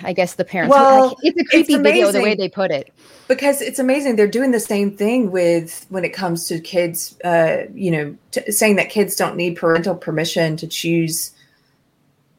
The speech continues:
Speaker 2: surgery for transitioning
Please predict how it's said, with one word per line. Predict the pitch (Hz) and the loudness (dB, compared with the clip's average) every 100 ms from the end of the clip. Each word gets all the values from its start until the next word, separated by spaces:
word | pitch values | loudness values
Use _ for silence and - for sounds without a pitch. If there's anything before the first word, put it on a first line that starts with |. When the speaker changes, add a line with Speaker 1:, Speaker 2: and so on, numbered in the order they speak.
| _ - | _ -20
Speaker 2:
surgery | - - 185 190 202 185 175 165 | -10 -2 2 4 4 2 4 2
for | 165 165 151 147 | 0 -2 2 2
transitioning | 143 175 160 165 170 180 170 170 | 0 -2 0 0 0 0 0 -2